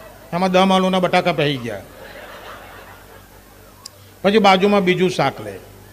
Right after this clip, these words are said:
પછી ફરસાણ લે, Chinese સમોસું. હવે એની ચટણી લેવા જાય ને તો ફરી ગોદવા,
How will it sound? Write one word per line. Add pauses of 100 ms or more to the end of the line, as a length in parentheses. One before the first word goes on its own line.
(180)
પછી
ફરસાણ
લે,
Chinese
સમોસું. (1160)
હવે
એની
ચટણી
લેવા
જાય
ને
તો
ફરી
ગોદવા,